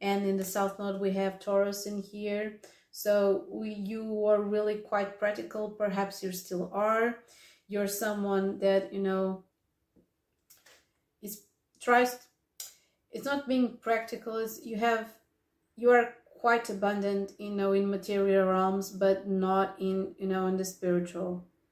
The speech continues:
I don't see, uh,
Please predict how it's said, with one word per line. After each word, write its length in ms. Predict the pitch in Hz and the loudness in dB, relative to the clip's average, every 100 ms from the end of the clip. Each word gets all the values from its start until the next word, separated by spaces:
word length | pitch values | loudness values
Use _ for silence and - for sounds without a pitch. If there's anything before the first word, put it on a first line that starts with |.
| _ _ _ _ _ _ _ - | _ _ _ _ _ _ _ -4
I 80 | 202 | -2
don't 240 | 220 220 | 0 -2
see, 640 | 214 - 208 208 208 - - - | -6 -8 -6 -6 -6 -8 -8 -6
uh, 680 | 185 185 185 185 185 185 | -2 0 0 0 -2 -4